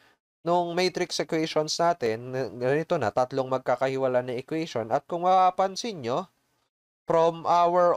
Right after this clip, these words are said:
original equation, actually, madali mong makukuha to, no? Pinakita ko lang yung derivation, pero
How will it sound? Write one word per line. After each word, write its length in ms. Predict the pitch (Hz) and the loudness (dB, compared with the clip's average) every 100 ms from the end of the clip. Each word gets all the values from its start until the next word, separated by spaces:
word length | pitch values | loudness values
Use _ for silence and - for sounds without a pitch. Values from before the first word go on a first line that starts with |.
| 170 | 2
original 960 | 165 208 170 190 185 170 160 156 147 | 2 -2 -2 -2 0 2 2 2 0
equation, 800 | - 156 - 160 160 123 107 113 | -2 -4 -2 -2 0 0 0 0
actually, 480 | - 151 - 151 113 | -2 -2 0 -2 -2
madali 480 | 110 143 160 160 156 | -6 0 0 0 -2
mong 160 | 160 | -2
makukuha 640 | 151 147 147 - 131 127 107 - | 0 -2 -2 -4 -4 0 -2 2
to, 160 | 139 | 0
no? 160 | 120 131 | 0 -4
Pinakita 480 | 123 120 117 123 117 | -4 -4 -2 -2 0
ko 80 | |
lang 240 | 127 123 120 | 0 -2 -4
yung 80 | 120 | -2
derivation, 800 | 120 117 113 127 147 139 110 117 | 0 0 0 -2 -4 -2 -4 0
pero 480 | 131 131 104 123 | 0 2 2 0